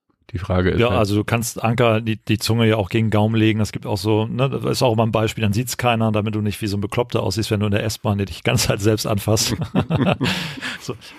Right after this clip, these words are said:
Speaker 2: Aber das, also das ist ja ein klasse Beispiel, weil im Grunde kennt das jeder, auch wenn vielleicht nicht unter dem Begriff Anker, aber, ähm, wenn man so bestimmte Düfte riecht, die einen an den Partner oder die Ex-Partnerin oder wie auch immer erinnern oder ein bestimmtes Lied hört, einen Film sieht, den man damals beim ersten Date gesehen hat,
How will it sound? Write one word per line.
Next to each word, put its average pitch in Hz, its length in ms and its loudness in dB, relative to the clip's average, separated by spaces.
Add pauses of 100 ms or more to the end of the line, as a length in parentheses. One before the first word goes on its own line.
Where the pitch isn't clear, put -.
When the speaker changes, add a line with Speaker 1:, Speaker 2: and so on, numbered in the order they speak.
Speaker 2:
Aber 143 180 4
das, 156 180 0
also 151 300 2
das 139 180 2
ist 170 140 -2
ja 135 160 4
ein 135 260 -4
klasse 143 300 0
Beispiel, 123 380 2
weil 120 340 0
im 120 140 -2
Grunde 156 240 4
kennt 139 180 0
das 135 160 0
jeder, 143 340 2
auch 123 160 0
wenn 123 120 0
vielleicht 131 240 0
nicht 131 60 0
unter 117 120 0
dem 117 80 2
Begriff 113 320 -2
Anker, 117 420 0
aber, 113 460 2
ähm, 107 460 0
wenn 113 160 0
man 120 400 -2
so 117 240 -2
bestimmte 123 400 0
Düfte 123 360 0
riecht, 117 300 -10
die 123 140 -8
einen 117 400 -2 (340)
an 117 140 2
den 120 100 0
Partner 113 520 2
oder 113 120 4
die 107 160 -2
Ex-Partnerin 113 540 0
oder 113 100 0
wie 120 100 0
auch 113 100 -2
immer 117 180 2
erinnern 117 360 0
oder 117 180 0
ein 113 80 0
bestimmtes 117 460 -2
Lied 127 240 -2
hört, 113 220 0
einen 117 100 -4
Film 135 380 2
sieht, 123 300 0
den 120 100 2
man 117 140 2
damals 113 320 2
beim 120 100 -4
ersten 117 280 -2
Date 113 200 2
gesehen 110 340 2
hat, 120 200 0